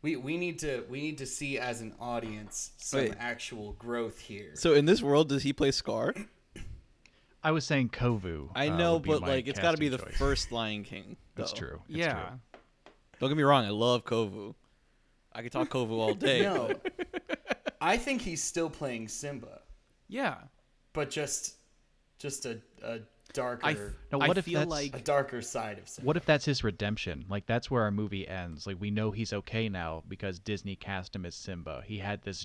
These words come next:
Speaker 3: dark
Speaker 2: Right.
Speaker 3: spill, and then, you know, on his, like, moralistic up and up, when he's only doing missionary,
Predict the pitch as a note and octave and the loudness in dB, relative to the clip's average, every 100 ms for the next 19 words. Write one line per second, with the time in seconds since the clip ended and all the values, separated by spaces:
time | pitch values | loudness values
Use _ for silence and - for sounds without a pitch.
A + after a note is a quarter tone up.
0 | - G2 G2 G#2 - - _ _ _ - | -6 0 0 -2 -6 -20 _ _ _ -6
1 | A2+ A2 G#2+ C3+ A2 D#2 D#2 - _ _ | 0 0 2 2 2 0 -6 -10 _ _
2 | _ - A2+ G#2 F2+ F2+ F#2+ - A2+ A2 | _ -12 -6 -4 -4 -6 -8 -6 -2 0
3 | G#2+ G#2+ F#2 - A#2 G2+ G2+ G2+ G#2 A2 | 0 -2 -4 -8 -4 -4 -2 0 2 4
4 | G#2+ G#2+ G#2 G2+ F2+ - - A#2 G#2+ G2 | 2 0 -2 -4 -6 -10 -4 -4 -2 -4
5 | G#2+ D2 - - - A2 G2+ G#2 G2+ G2 | -4 -4 -10 -12 -8 -6 -4 -2 -2 -2
6 | G2 F2+ G#2 A#2+ G2 F2 D#2 E2 F#2 | -2 -2 -2 -2 -2 -4 -6 -8 -14